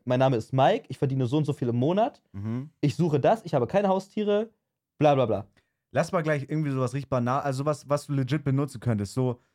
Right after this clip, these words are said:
Speaker 2: schreibe eine Bewerbung für einen Job als Bäcker. Und einfach
Speaker 1: Okay.
Speaker 2: mal gucken, was er dann ausspuckt.
Speaker 1: Wollen wir machen?
Speaker 2: Ja, lass gleich mal, ey, das ist ja überfunny.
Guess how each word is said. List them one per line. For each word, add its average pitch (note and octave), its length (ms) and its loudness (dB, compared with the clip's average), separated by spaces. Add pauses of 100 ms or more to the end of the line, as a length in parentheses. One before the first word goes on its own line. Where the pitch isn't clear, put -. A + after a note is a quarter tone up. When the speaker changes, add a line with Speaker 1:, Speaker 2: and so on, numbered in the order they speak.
(300)
Speaker 2:
schreibe F#3+ 800 -2
eine D3 240 -2
Bewerbung D3 800 -2 (460)
für C#3 280 -2
einen C3 240 -2
Job C3+ 280 0
als A#2+ 540 -4 (240)
Bäcker. A#2+ 420 0 (180)
Und C#3 120 -4
einfach F3 160 2
Speaker 1:
Okay. E3+ 120 4
Speaker 2:
mal C#3+ 40 4
gucken, D#3+ 220 -4
was D3+ 160 2
er C#3 80 2
dann C3+ 120 2
ausspuckt. B2+ 300 -2
Speaker 1:
Wollen C3+ 120 4
wir C3 40 2
machen? D#3+ 320 0
Speaker 2:
Ja, A2 300 0
lass B2+ 180 -2
gleich C3+ 140 0
mal, B2+ 320 0
ey, G2+ 100 -10
das F#2+ 160 -12
ist - 60 -16
ja A2+ 80 -2
überfunny. G2+ 680 -2